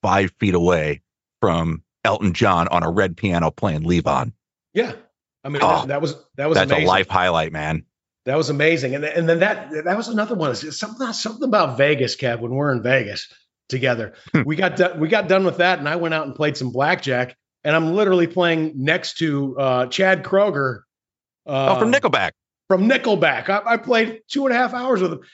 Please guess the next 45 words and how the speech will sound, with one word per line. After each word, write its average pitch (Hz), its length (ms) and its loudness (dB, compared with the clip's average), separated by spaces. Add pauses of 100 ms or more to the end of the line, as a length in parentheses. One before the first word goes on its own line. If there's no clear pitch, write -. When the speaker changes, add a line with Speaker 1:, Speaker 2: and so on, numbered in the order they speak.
(120)
Speaker 2:
and 202 160 0
I'm, 214 160 -2
and 208 160 2
I 202 120 4 (160)
flat 233 240 0
out 208 160 2
told 240 200 2
him, - 160 -4 (160)
"Hey, 226 120 2
your 220 200 0
stuff 247 360 -2
is 190 140 -2
lame 196 480 0
and 165 140 -2
hackney 170 600 -4
and 151 140 -6
garbage, 175 540 0 (140)
Speaker 1:
<laughs> - 120 -20
Speaker 2:
but 202 140 0
I 269 80 0
kinda 294 280 -2
like 254 360 2
you 202 200 2
as 180 200 2
a, 180 160 2
uh, 185 140 2
partner 190 500 -6
in 175 120 -2
blackjack." 185 560 -2 (140)
Speaker 1:
I 233 100 2
like 247 240 2
taking 240 280 -2
your 233 120 2
money. 233 340 -2 (540)
Speaker 2:
Yeah, 214 200 2
and 175 120 0
you 170 120 0
know 190 80 4
what 190 100 4
he 226 100 2
said? 262 380 0 (100)
Speaker 1:
<laughs> 190 80 -6
What? 143 320 0
Speaker 2:
You 160 60 -4
know, 196 140 -6